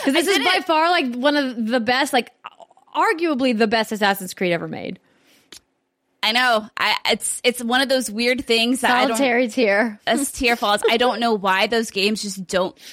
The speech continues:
Speaker 2: click with me. I, like I said, when I see Jason playing it, I'm super into it. But the minute I have the controller in my hands, I'm like,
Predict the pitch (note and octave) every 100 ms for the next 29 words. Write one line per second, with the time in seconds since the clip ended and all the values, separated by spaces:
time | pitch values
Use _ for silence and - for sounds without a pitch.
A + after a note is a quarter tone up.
0 | - - F#3+ - F#3+ - D#3+ E3 - A3
1 | A3+ B3+ D#4+ B3+ G#3 F#3 A#3+ - A3+ G3+
2 | A3+ D4+ D4+ G#3 G#3 G#3+ - E3+ - A3
3 | A#3 A#3+ E4 B3 G3+ - G#3+ F#3+ G3 G3+
4 | A3+ A3+ G3+ G#3 G#3 G#3+ F#3 G3 G3+ G#3+
5 | C#3 E3 F3+ - F#3+ F#3 -